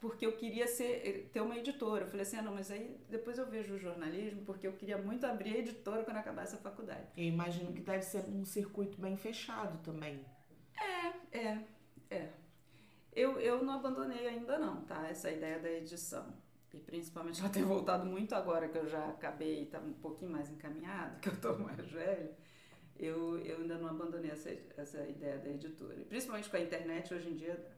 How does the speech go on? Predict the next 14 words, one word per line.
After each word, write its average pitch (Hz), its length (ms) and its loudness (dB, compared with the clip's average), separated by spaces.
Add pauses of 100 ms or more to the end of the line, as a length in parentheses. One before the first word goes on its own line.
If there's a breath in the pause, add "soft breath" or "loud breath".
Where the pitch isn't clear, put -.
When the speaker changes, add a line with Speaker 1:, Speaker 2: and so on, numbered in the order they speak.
(200)
Speaker 1:
Mas 175 180 0
aí, 233 160 4
enfim, 156 200 -2
não 147 160 -2
rolou 175 240 2
nada 208 280 2
de 208 100 0
edição. 160 540 -2
Eu 175 80 0
já 185 120 2
fiz 185 520 -6 (160)
também 143 320 -2
outras 143 480 -6 (540 loud breath)
pós-graduações 147 880 -4